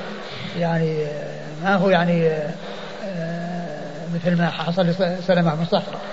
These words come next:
الذي يقول أنه عنده يعني ما ليس عند غيره،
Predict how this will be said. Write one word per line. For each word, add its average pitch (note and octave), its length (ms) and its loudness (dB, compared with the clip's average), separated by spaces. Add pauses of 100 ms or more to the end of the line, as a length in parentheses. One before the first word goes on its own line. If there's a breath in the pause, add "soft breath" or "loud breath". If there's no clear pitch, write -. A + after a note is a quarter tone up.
(520)
الذي E3 220 4
يقول E3 340 4
أنه D#3 320 0
عنده D#3 400 4 (480)
يعني E3 260 2
ما E3 120 4
ليس E3 200 6
عند D#3+ 220 0
غيره، E3 360 6